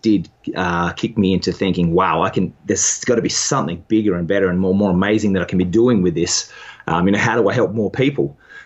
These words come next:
Um, you know, and it started clicking around that, um, you know, after, uh, after I've been doing it for a while, you know, I've only got so many hours in my week.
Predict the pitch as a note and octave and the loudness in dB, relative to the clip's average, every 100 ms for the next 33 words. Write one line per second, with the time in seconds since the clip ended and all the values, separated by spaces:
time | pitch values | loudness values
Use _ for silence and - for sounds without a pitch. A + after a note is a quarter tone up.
0 | _ - G2 F2+ F2 F2+ G2 G#2+ F2+ F2+ | _ -4 -2 0 0 0 -2 -2 -2 0
1 | F2 G2 F#2 _ _ _ - A#2 - C#3+ | -2 -4 -12 _ _ _ -2 0 0 0
2 | A#2+ - C#3 A2+ G2+ C3+ E3 B2+ G#2+ A2 | 0 0 0 0 2 2 2 0 0 -2
3 | G2 - _ _ _ _ - G2 G2 F#2 | -4 -8 _ _ _ _ -6 -2 0 0
4 | G2 G#2+ F#2+ G#2 - F2+ F2 - - - | 0 0 0 -2 -2 -4 -6 -12 -10 -8
5 | - G#2 - G#2+ A2 F#2 G#2 A2 D#3+ G3+ | -6 -4 -4 -2 0 0 0 2 2 2
6 | G#2 - G2+ F#2+ F#2 G2 - - A2+ A2 | 0 0 0 2 2 0 -2 -4 -2 0
7 | D3 F3 - - - C3 B2 B2 A2 A2 | 2 2 0 -2 -2 2 2 2 0 -2
8 | - G#2+ G2+ F2+ F2 - - - F2+ F2 | -4 -2 0 0 -2 -4 -10 -4 0 2
9 | F2 F2 E2+ E2 D#2+ - _ _ G#2+ G2 | 2 2 0 -2 -4 -12 _ _ 0 0
10 | F2+ - | -2 -12